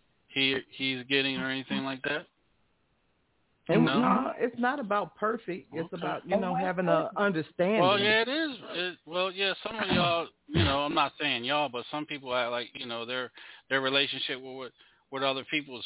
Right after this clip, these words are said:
Speaker 1: perfect, where nothing, nothing ha-, doesn't happen in their, in their relationship. So yeah, I label it as,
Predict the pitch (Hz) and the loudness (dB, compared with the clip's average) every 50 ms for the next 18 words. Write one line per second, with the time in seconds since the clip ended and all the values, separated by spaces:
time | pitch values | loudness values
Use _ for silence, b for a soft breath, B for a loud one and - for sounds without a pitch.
0 | - - - 147 139 - - 127 117 139 127 120 123 131 135 - - 127 123 127 | -8 -2 0 0 0 0 -4 -10 -10 -6 -6 -2 0 0 0 -2 -4 -8 -6 -2
1 | 127 123 113 123 117 104 104 - 135 113 - 123 123 127 127 113 107 104 107 123 | -2 -2 -2 -4 -8 -10 -6 -4 -4 -4 -4 -6 -4 -4 -4 -4 -6 -4 0 2
2 | 131 127 123 - 123 120 120 117 b b b b b b b b b - 120 117 | 2 2 0 -2 -6 -10 -10 -10 b b b b b b b b b -10 -10 -4
3 | 117 120 123 120 120 120 117 - 117 117 117 113 113 113 107 107 110 123 139 139 | 0 2 2 2 2 -2 -4 -8 -12 -12 -8 -6 -6 -6 -8 -8 -6 -4 -4 -4
4 | - - 123 110 - - 113 104 - - 117 110 113 120 135 156 143 120 123 117 | -4 -8 -10 -10 -10 -10 -10 -10 -10 -12 -12 -12 -12 -6 -4 -2 2 2 2 2
5 | 113 123 120 113 113 117 113 110 110 107 107 110 113 110 110 110 107 | 0 -2 -4 -6 -8 -12 -8 -8 -8 -8 -6 -4 -4 -4 -4 -4 -6